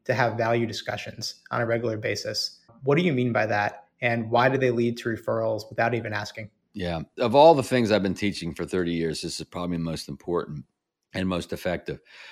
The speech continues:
Speaker 2: 'cause it creates client engagement. It handles any little negative stuff that might be there. Most of the time there isn't, but if there is, you get rid of it.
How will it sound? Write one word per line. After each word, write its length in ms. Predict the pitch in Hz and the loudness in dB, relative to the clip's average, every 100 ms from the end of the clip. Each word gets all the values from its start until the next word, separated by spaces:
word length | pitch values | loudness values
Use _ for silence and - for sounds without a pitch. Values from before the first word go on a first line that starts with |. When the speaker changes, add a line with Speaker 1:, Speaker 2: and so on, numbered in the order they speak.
| - - | -20 -6
Speaker 2:
'cause 180 | 92 | -4
it 60 | 92 | -4
creates 340 | - 107 104 | 0 2 2
client 300 | - 104 98 | 0 -2 0
engagement. 800 | 98 90 90 80 85 85 82 - _ _ _ | 0 0 0 0 -2 -4 -6 -10 _ _ _
It 300 | 87 85 80 | -10 -8 -10
handles 440 | - 110 101 92 101 | -8 -4 -2 -2 -2
any 240 | 95 95 | -2 -4
little 440 | 82 90 90 85 | -2 -2 0 -2
negative 460 | 90 92 95 92 82 | -2 -2 -2 -2 -4
stuff 280 | - 87 - | -6 -6 -6
that 120 | 82 | -6
might 240 | 85 87 | -4 -6
be 140 | 80 85 | -6 -6
there. 460 | 87 87 87 85 | -4 -2 -2 -4
Most 440 | 80 85 87 87 - | -6 -8 -8 -8 -10
of 60 | |
the 40 | 76 | -10
time 140 | 82 | -8
there 140 | 82 82 | -6 -6
isn't, 300 | 82 85 78 | -4 -6 -6
but 120 | 80 | -8
if 120 | 78 | -6
there 180 | 85 87 | -4 -2
is, 380 | 87 80 80 - | -2 -4 -6 -12
you 260 | 73 76 | -12 -8
get 140 | 80 78 | -6 -4
rid 140 | 90 | -2
of 120 | 85 | -2
it. 140 | 80 | -4